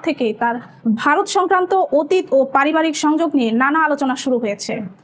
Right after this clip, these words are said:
এর পেছনে রয়েছে একাধিক ঐতিহাসিক ও রাজনৈতিক পটভূমি। সুশীলা কার্কি নেপালের ইতিহাসে প্রথম নারী অন্তর্বর্তী প্রধানমন্ত্রী, পাশাপাশি তিনি একজন সাবেক প্রধান বিচারপতি।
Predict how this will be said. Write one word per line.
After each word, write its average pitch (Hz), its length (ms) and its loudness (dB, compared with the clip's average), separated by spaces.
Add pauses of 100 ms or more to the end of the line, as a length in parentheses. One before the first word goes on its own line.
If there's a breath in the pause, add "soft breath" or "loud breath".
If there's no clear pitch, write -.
(240 soft breath)
এর 349 120 2
পেছনে 381 420 0
রয়েছে 403 360 2
একাধিক 277 600 0
ঐতিহাসিক 311 640 0
ও 240 100 2
রাজনৈতিক 302 640 0
পটভূমি। 247 520 -4 (400 soft breath)
সুশীলা 381 360 2
কার্কি 359 320 0
নেপালের 294 440 0
ইতিহাসে 330 520 0
প্রথম 330 480 0
নারী 302 260 2
অন্তর্বর্তী 285 480 2
প্রধানমন্ত্রী, 214 640 -2 (140)
পাশাপাশি 320 560 0
তিনি 302 260 2
একজন 269 340 0 (240 loud breath)
সাবেক 320 460 0 (100)
প্রধান 294 340 2
বিচারপতি। 233 560 -4